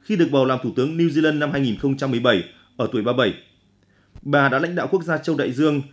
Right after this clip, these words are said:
vượt qua đại dịch covid mười chín và các thảm kịch lớn, bao gồm vụ tấn công khủng bố vào hai nhà thờ Hồi giáo ở Christchurch và vụ phun trào núi lửa White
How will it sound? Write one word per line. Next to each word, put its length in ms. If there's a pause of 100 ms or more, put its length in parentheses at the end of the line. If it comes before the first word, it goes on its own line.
(140)
vượt 180 (120)
qua 220
đại 140
dịch 120
covid 220
mười 100
chín 300 (320)
và 240
các 160
thảm 120
kịch 160 (100)
lớn, 280 (260)
bao 140
gồm 160
vụ 100
tấn 200
công 200
khủng 140
bố 200
vào 200
hai 120
nhà 120
thờ 260
Hồi 120
giáo 360
ở 300 (240)
Christchurch 400 (360)
và 260
vụ 380
phun 180
trào 180
núi 100
lửa 340 (320)
White 380